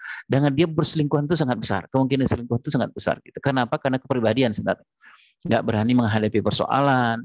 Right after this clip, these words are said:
dia tumbuh laki-laki, fisiknya laki-laki, tetapi ruhnya, akalnya, ruh ayahnya nggak, nggak laki-laki, atau sikapnya nggak laki-laki, atau cara dia bertindak, cara dia berpikir itu tidak seperti laki-laki. Nah,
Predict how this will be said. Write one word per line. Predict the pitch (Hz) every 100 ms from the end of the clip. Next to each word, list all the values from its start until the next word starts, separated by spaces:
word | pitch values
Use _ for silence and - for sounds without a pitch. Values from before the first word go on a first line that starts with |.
| -
dia | 123 117
tumbuh | - 113 127
laki-laki, | 113 110 110 107 120 107
fisiknya | 113 - - 120 107
laki-laki, | - 92 - 156
tetapi | 135 113 101 143 143 - - - -
ruhnya, | 107 113 139 123 123 117 107
akalnya, | 110 110 - 139 143 139 123 120
ruh | 135
ayahnya | 117 113 120 156 147
nggak, | 107 -
nggak | 110 113
laki-laki, | 107 117 104 104 - -
atau | -
sikapnya | 131 - - 143 - 156 107
nggak |
laki-laki, | 101 107 101 - 87 - - -
atau | - 117 - 143
cara | 143 123 123 127
dia | 127 120
bertindak, | 117 - 160 151 147
cara | - 120 120
dia | 117
berpikir | 117 - 127 143 -
itu |
tidak | 147 120
seperti | - 117 110
laki-laki. | 104 - - - - - - -
Nah, | -